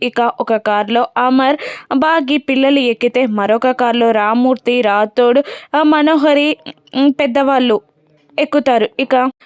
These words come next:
కారు ఎక్కబోతున్న బాగి ఇలా అంటుంటుంది, "అయ్యో" అని అంటుండగా, "ఏమైంది మిస్సమ్మ, ఏం మర్చిపోయావు?" అని అమర్ అడగగానే, "అక్క ఫోటో మర్చిపోయానండి, నేను తీసుకొస్తాను" అని అంటుండగా, మనోహరి టెన్షన్ పడుతూ, "ఆ ఫోటో చూస్తే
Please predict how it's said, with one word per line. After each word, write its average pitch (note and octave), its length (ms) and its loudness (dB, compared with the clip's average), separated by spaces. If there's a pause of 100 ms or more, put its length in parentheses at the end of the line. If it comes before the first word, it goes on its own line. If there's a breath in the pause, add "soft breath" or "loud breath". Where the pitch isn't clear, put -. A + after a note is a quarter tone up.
(200 soft breath)
కారు D4+ 260 0
ఎక్కబోతున్న D4 640 2
బాగి A3 400 -2
ఇలా C4 240 0
అంటుంటుంది, A#3+ 640 0
"అయ్యో" G#3+ 560 2 (100)
అని A3 340 -2
అంటుండగా, C4 640 2
"ఏమైంది C#4+ 380 2
మిస్సమ్మ, A#3 520 -2
ఏం C#4 220 2
మర్చిపోయావు?" A3 640 -2 (120)
అని A3 280 -2 (100)
అమర్ B3+ 300 0 (120)
అడగగానే, A#3+ 560 -2 (540 loud breath)
"అక్క C#4 260 -4
ఫోటో D4+ 320 0
మర్చిపోయానండి, A3+ 1000 -2
నేను A3+ 220 -2
తీసుకొస్తాను" A3 880 -2
అని G#3 280 -6 (120)
అంటుండగా, C4 540 0
మనోహరి A3 560 -2
టెన్షన్ A3 500 -4
పడుతూ, G#3+ 320 0 (380 loud breath)
"ఆ B3 100 0
ఫోటో B3 400 2
చూస్తే C4 460 0